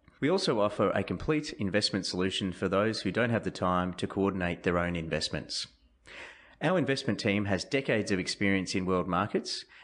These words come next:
and we have access to a global team of stock analysts. By removing the layers of middlemen that sit between your money and the markets, we've been able to reduce fees and provide unparalleled transparency in the solution we provide.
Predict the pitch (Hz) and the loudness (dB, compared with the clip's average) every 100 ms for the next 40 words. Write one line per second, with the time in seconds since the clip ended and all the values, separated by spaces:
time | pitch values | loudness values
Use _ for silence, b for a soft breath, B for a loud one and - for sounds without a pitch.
0 | B 110 104 113 117 - 95 - 104 90 | B 0 2 0 0 0 0 0 -2 0
1 | 104 107 107 101 - 95 90 90 - - | 0 0 -2 -4 -2 0 0 -2 -2 0
2 | 87 90 85 82 - - - - - _ | 0 0 0 -2 -4 -6 -6 -8 -12 _
3 | _ _ _ B B B B B _ _ | _ _ _ B B B B B _ _
4 | _ 127 120 131 170 190 180 107 101 104 | _ -2 0 2 0 0 0 2 2 2
5 | 104 92 98 104 92 87 87 - 113 101 | 0 -2 0 0 0 -2 -2 -2 -2 -4
6 | - 98 92 98 143 110 92 95 - 117 | -2 0 0 0 0 2 2 0 0 0
7 | 95 90 101 - 73 - - - _ 110 | 2 2 2 2 -2 -4 -10 -12 _ -2
8 | 101 113 117 117 104 95 98 170 180 - | 0 2 2 2 2 0 0 0 0 0
9 | 98 104 175 - - 98 98 98 92 92 | 2 4 2 -2 -4 -2 0 2 2 2
10 | - 127 143 - 110 95 95 92 - 95 | 0 0 0 0 0 2 2 2 0 0
11 | 87 - 95 92 - 85 90 117 98 87 | 0 0 0 0 -2 -4 -4 -4 -2 -2
12 | - 87 87 92 85 82 87 82 80 71 | -2 -2 0 0 -2 -2 -2 0 0 -2